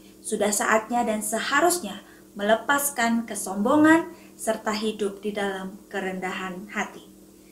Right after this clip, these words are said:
Sebab kerendahan hati dapat membawa kedamaian dan juga kehidupan yang baik. Mari kita berdoa. Bapa Surgawi, jangan biarkan kami hidup di dalam kesombongan, menganggap diri lebih baik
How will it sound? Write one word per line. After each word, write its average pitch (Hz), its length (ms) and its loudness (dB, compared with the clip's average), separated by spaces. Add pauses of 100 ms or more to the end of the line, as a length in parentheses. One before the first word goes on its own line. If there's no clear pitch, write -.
Sebab 196 560 0
kerendahan 185 500 -6
hati - 720 -4
dapat 196 300 -8
membawa 254 500 4
kedamaian 254 800 2 (320)
dan 190 160 -8
juga 190 460 -8 (100)
kehidupan 190 640 -8
yang 175 160 -14
baik. 170 300 -14 (720)
Mari 254 340 0
kita 196 320 -10
berdoa. - 560 -12 (640)
Bapa 240 160 4
Surgawi, 262 560 4
jangan 247 320 4
biarkan 240 480 4
kami 233 240 2
hidup 247 320 -2
di 226 80 -2
dalam 220 300 6
kesombongan, 220 720 2 (640)
menganggap 233 420 6
diri 240 240 2
lebih 240 320 2
baik 240 480 4